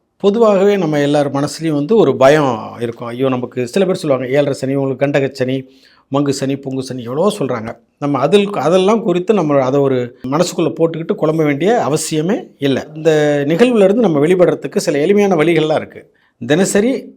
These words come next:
ஒரு குடும்பத்தில் இருக்க அந்த குடும்ப தலைவரோ, குறிப்பா குடும்ப தலைவி, யாராச்சும் ஒருத்தர் அவங்க என்ன சாப்பிட்றாங்களோ, அவங்க சாப்பிடுவதற்கு முன்னால காலையில எழுந்து அதை காகத்துக்கு,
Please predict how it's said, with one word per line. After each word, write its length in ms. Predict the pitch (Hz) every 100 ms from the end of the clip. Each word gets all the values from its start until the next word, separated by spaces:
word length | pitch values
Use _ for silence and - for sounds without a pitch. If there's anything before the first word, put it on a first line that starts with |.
| -
ஒரு 200 | 165 151
குடும்பத்தில் 400 | 190 202 196 160
இருக்க 180 | 156 190
அந்த 300 | 151 135 131
குடும்ப 340 | - 175 170 165
தலைவரோ, 400 | 139 135 131 139 - _ -
குறிப்பா 240 | 226 220 196
குடும்ப 260 | 185 175
தலைவி, 460 | - 135 131 127 -
யாராச்சும் 540 | 139 151 175 190 202 151
ஒருத்தர் 320 | - - - _ _
அவங்க 320 | - 151 151 143
என்ன 300 | 208 262 262
சாப்பிட்றாங்களோ, 800 | 170 165 170 156 139 127 143 - - _ _
அவங்க 240 | - 160 156
சாப்பிடுவதற்கு 720 | - 180 214 214 196 180 156
முன்னால 540 | 151 160 170 160 175 - -
காலையில 480 | 139 147 151 160 170
எழுந்து 480 | 143 143 151 170 -
அதை 220 | 147 170
காகத்துக்கு, 640 | 170 156 180 185 123 -